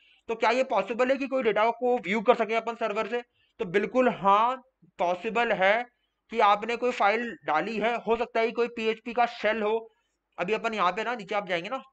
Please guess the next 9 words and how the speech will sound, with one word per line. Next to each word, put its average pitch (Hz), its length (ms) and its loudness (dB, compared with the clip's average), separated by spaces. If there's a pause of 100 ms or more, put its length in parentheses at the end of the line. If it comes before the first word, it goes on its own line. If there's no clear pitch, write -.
(920)
तो 190 60 -8
कल 202 160 -2
class 208 280 2
लूंगा 208 200 -6
मैं 233 100 -8
file 180 220 -2
upload 160 300 -6
के 143 60 -6
अंदर, 127 280 -8